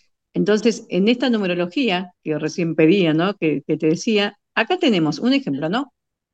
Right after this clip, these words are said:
Tu sendero, tu sendero es el uno, ¿y el uno qué representa? El uno es el inicio. El uno en la vibración alta o, o en la parte positiva, si uno quiere decirlo,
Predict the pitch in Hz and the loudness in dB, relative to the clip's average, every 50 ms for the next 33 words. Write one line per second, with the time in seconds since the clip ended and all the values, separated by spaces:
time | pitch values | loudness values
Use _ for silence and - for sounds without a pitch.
0 | _ _ _ - 370 381 359 - 330 285 254 226 175 160 151 151 156 156 156 - | _ _ _ 2 2 2 2 0 0 0 0 0 0 0 -2 -2 -2 -4 -6 -4
1 | - 262 269 302 302 320 403 466 466 440 349 - - 240 196 196 220 285 269 214 | -6 -6 -2 0 0 2 4 4 4 4 2 2 2 2 2 2 4 4 4 4
2 | 175 160 151 151 147 - 185 196 208 226 254 311 359 359 339 302 - - 294 - | 2 2 0 0 -2 -2 -2 0 0 2 2 0 0 0 -2 -4 -4 -6 -6 -2
3 | 262 240 190 - 175 160 - - 151 156 165 165 202 247 277 294 269 269 214 175 | -2 -2 -2 -2 -6 -6 -4 -2 -2 0 0 2 2 4 4 4 4 2 0 0
4 | 165 160 160 175 196 185 165 - - - - - 170 _ _ _ _ _ _ _ | 0 0 0 0 0 0 -2 -4 -8 -10 -10 -10 -10 _ _ _ _ _ _ _
5 | _ _ _ _ _ - 180 208 240 277 277 262 269 262 247 214 190 185 175 180 | _ _ _ _ _ 2 4 6 8 8 8 8 8 6 6 6 6 6 6 6
6 | 175 180 175 175 - 240 233 240 285 311 240 196 180 170 160 151 - 165 165 165 | 6 4 2 2 2 0 0 0 0 0 0 0 0 0 0 0 0 0 0 0
7 | 165 165 175 175 170 165 - 196 185 185 175 156 160 156 - 170 160 226 208 185 | 0 0 0 0 0 0 0 0 -2 -2 -2 -2 -2 -2 -4 -4 -2 0 0 0
8 | 160 - 180 160 165 160 147 165 160 160 160 160 - 247 233 175 160 156 165 170 | 0 -2 0 -2 0 0 0 0 2 2 2 2 2 2 2 2 0 -2 -4 -4
9 | 185 _ | -6 _